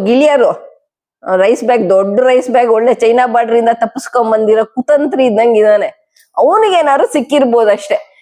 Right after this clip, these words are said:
ನಿಮ್ನೆಲ್ಲ ನೋಡಿದ್ರೆ ಗುಜ್ರಿ ವ್ಯಾಪಾರಿನ, ಈ ಅಪೌಷ್ಟಿಕ, ಅಪ್ರಬೃದ್-, ಅಪ್ರಬುದ್ಧ ವ್ಯಕ್ತಿ. ಕರೆಕ್ಟ್ ಆಗಿರ್ತಿ, ಕನ್ನಡ ಕರೆಕ್ಟ್ ಆಗಿದ್ಯಾ?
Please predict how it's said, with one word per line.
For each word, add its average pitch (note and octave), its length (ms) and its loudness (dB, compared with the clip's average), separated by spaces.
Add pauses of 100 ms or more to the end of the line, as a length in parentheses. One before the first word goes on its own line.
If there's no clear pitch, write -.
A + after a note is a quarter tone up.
(140)
ನಿಮ್ನೆಲ್ಲ D4 500 0
ನೋಡಿದ್ರೆ D4 380 2
ಗುಜ್ರಿ C#4 440 2
ವ್ಯಾಪಾರಿನ, A#3+ 640 2 (200)
ಈ B3+ 180 -2
ಅಪೌಷ್ಟಿಕ, A#3+ 760 -2 (220)
ಅಪ್ರಬೃದ್-, A#3+ 800 -2
ಅಪ್ರಬುದ್ಧ B3 920 -2
ವ್ಯಕ್ತಿ. A3+ 360 -2 (580)
ಕರೆಕ್ಟ್ D#4+ 240 0
ಆಗಿರ್ತಿ, C#4 460 0
ಕನ್ನಡ C#4+ 260 0
ಕರೆಕ್ಟ್ C4+ 300 -2
ಆಗಿದ್ಯಾ? A#3 440 0